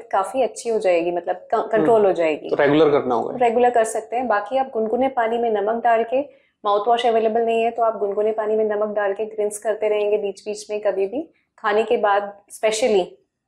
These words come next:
Speaker 1: तो आपके गम्स में जो खाना रुका रह जाता है वो स्मेल नहीं करेगा।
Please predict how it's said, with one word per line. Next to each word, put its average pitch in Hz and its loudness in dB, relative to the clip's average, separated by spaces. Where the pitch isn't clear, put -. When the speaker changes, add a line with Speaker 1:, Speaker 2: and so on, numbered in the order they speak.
Speaker 1:
तो 247 2
आपके 233 2
गम्स 214 -2
में 247 -2
जो 226 0
खाना 226 -2
रुका 202 2
रह 240 4
जाता 233 2
है 302 -4
वो 233 2
स्मेल 208 -2
नहीं 170 -2
करेगा। - -12